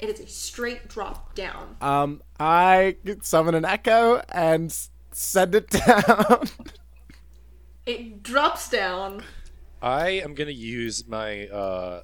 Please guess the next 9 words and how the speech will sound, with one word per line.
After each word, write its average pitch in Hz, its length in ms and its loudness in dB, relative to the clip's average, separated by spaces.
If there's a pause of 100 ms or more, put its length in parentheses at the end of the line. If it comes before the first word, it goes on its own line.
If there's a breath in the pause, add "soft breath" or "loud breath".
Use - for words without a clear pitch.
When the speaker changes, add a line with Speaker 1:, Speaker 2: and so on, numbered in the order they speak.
Speaker 3:
the 107 100 -10
scroll 117 460 -4
that 117 160 -6
I 113 80 -4
made 104 340 -6
last 113 480 -4
session 190 600 -8
for 104 200 -10
fly 131 680 -6